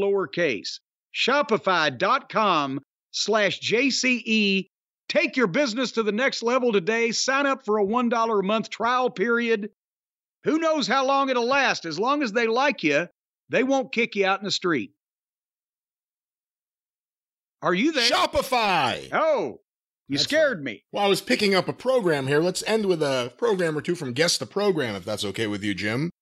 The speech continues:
Speaker 1: Well, I'd rather do that than anything else we've done.
Speaker 2: All right. Well, let me, uh, take this one here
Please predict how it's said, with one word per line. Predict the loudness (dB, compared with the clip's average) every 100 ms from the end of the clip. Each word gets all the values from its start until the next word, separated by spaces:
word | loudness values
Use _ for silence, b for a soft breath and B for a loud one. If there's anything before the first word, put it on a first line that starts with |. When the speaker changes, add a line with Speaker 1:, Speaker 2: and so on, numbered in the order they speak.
| -4
Speaker 1:
Well, | 0 2 2
I'd | 2 2 -2
rather | -4 0 0
do | -2 -2
that | 0 2
than | 0
anything | 0 0 0
else | 0 0 0
we've | -2 0
done. | 0 0 -2 -4 -10 _ _ _
Speaker 2:
All | -10 -6
right. | 0 2 2
Well, | 2 2
let | 2
me, | 0 0 2
uh, | 2 2 -2 -6
take | -6 -6
this | 0 2 2
one | 0 -2
here | 0 0 2 4 4 2 0